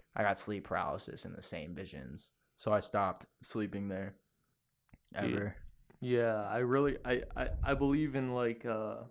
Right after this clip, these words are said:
Speaker 2: all right, I believe in magnets more than ghosts.
Speaker 1: Really?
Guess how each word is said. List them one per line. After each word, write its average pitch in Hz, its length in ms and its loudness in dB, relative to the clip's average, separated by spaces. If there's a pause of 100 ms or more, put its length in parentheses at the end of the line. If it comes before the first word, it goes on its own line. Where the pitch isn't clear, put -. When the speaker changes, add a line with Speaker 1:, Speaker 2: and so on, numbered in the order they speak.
(200)
Speaker 2:
all 120 100 6
right, 107 160 8 (240)
I 135 100 10
believe 180 280 10
in 139 160 8
magnets 120 680 4
more 110 200 4
than 101 200 -4
ghosts. - 720 -6
Speaker 1:
Really? 143 400 12